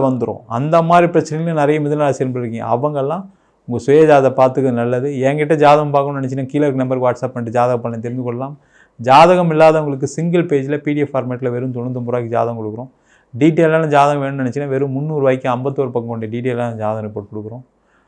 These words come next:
நம்ம வீனஸ் ஆஸ்ட்ரோ அகாடமியில அடிப்படை ஜோதிட பயிற்சி வகுப்பு நடத்திட்டு இருக்கோம். திருமண பொருத்தம், வாஸ்து, நியூமராலஜி, அது மட்டும் இல்லாம பிரசன்ன ஜோதிட முறையில தாம்பூல பிரசனம், ஜோடி பிரசனம், அஷ்டமங்கல பிரசனம் போன்ற பல பிரசன வகுப்பு நடத்திட்டு இருக்கோம்.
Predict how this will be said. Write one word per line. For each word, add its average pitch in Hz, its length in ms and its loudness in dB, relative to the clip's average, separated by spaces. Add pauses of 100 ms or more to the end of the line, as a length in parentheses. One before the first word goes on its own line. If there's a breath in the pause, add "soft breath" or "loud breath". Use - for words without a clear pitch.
(240)
நம்ம 135 260 -2
வீனஸ் 156 220 -2
ஆஸ்ட்ரோ 131 340 4
அகாடமியில 127 680 2 (300)
அடிப்படை 143 420 0
ஜோதிட 127 300 0
பயிற்சி 123 300 -6
வகுப்பு 113 180 -6
நடத்திட்டு 110 320 -8
இருக்கோம். 135 340 -14 (440)
திருமண 135 380 0
பொருத்தம், 117 460 -4
வாஸ்து, 123 580 0
நியூமராலஜி, 120 640 -4
அது 120 220 -8
மட்டும் 131 240 -4
இல்லாம 131 220 -6
பிரசன்ன 147 400 -6
ஜோதிட 135 280 -4
முறையில 120 280 -6
தாம்பூல 139 460 0
பிரசனம், 127 300 -8
ஜோடி 131 240 -4
பிரசனம், 127 360 -10
அஷ்டமங்கல 120 440 -8
பிரசனம் 117 340 -14
போன்ற 117 180 -8
பல 113 200 -6
பிரசன 117 300 -8
வகுப்பு 127 220 -6
நடத்திட்டு 113 380 -12
இருக்கோம். 127 300 -16